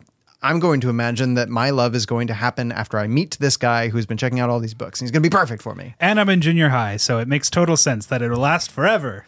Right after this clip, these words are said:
Speaker 1: Right. And, you know, she, <laughs> she doesn't, like, come out and say all of this because this movie's very quiet and we're kind of in her in her space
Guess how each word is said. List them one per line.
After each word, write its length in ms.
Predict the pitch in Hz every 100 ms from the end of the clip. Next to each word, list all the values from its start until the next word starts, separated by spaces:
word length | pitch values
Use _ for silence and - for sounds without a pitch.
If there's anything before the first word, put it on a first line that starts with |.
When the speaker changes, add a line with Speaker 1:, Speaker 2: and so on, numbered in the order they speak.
| -
Speaker 1:
Right. 200 | 139 135 - -
And, 260 | 156 214 185
you 60 | 247
know, 220 | 180 -
she, 240 | - 185 113 - -
<laughs> 260 | - -
she 140 | - 180
doesn't, 340 | 226 220 101
like, 160 | 139 -
come 160 | 151
out 100 | 143
and 100 | 113
say 220 | - 113
all 200 | 123 139
of 100 | 147 143
this 360 | 165 - - - - -
because 220 | 123 131
this 160 | 123 123
movie's 340 | 123 123 113
very 220 | 104 113 110
quiet 520 | - 110 117 131 -
and 120 | 123
we're 100 | 113
kind 180 | 113 113
of 120 | 110 -
in 180 | 120 107
her 440 | 107 110 107 107 - - _ _ _ _ - - _
in 140 | 143 117
her 140 | 117
space 640 | - - 127 135 160 -